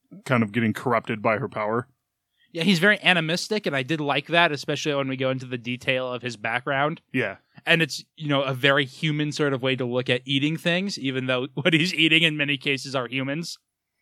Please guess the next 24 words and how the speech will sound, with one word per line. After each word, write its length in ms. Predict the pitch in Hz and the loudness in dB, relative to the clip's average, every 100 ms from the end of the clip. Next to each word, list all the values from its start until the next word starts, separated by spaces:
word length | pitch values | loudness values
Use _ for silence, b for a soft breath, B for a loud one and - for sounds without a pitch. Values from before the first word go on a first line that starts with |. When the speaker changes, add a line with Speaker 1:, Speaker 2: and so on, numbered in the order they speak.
| _ | _
Speaker 1:
Yeah, 160 | - 190 | 4 6
but, 240 | 170 175 - _ _ _ _ | 8 6 2 _ _ _ _
like, 300 | 156 143 123 - _ _ _ _ _ _ _ _ _ | 0 2 0 -4 _ _ _ _ _ _ _ _ _
he's 400 | - 139 156 131 | -2 0 2 0
the, 120 | 139 - | -4 -4
he's 240 | 123 156 | -2 -2
got 300 | 127 156 160 | 4 4 4
the, 360 | 131 135 127 123 | 4 6 6 4
"Well, 160 | 135 147 | 6 8
I 60 | 143 | 8
mean, 180 | 143 | 8
we're 140 | 131 135 | 6 6
all 120 | 135 | 6
part 220 | - 139 131 | 6 4 4
of 80 | 113 | 2
the 100 | 113 | 2
cycle 380 | - 127 120 | 4 2 2
of 80 | 113 | -2
life" 260 | 107 110 107 | 0 0 0
kind 240 | 120 110 | 0 0
of 80 | 101 | 0
thing, 400 | 120 104 101 98 - | -2 -2 -4 -6 -4
and, 280 | 117 110 107 | -2 0 0
uh, 160 | 107 | -2